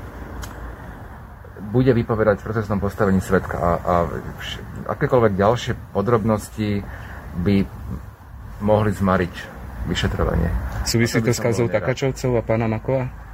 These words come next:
Speaker 1: Nebudem to komentovať, s čím to súvisí, ale tam tá bezprostredná úplná súvislosť nie je.
Speaker 2: Mhm, takže je to čisto výpoveď pána Makova.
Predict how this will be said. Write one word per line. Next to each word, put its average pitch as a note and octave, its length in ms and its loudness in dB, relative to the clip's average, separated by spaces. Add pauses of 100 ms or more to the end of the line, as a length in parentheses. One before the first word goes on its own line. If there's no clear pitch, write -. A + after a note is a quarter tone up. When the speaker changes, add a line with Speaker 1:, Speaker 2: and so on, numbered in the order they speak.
(800)
Speaker 1:
Nebudem A#2 400 2
to - 160 0
komentovať, A2+ 480 4
s - 80 -8
čím G#2+ 160 2
to G#2+ 80 0
súvisí, G2+ 560 0 (160)
ale F#2 400 6 (880)
tam G2 160 2
tá G2+ 80 2
bezprostredná F#2+ 640 2
úplná F2+ 320 2
súvislosť - 960 -2
nie E2+ 320 4
je. C2+ 40 2 (520)
Speaker 2:
Mhm, E2+ 160 2 (160)
takže F#2 160 -2
je G2 80 -2
to G2 80 2
čisto - 240 0
výpoveď F2+ 400 2
pána E2+ 160 0
Makova. D#2+ 480 0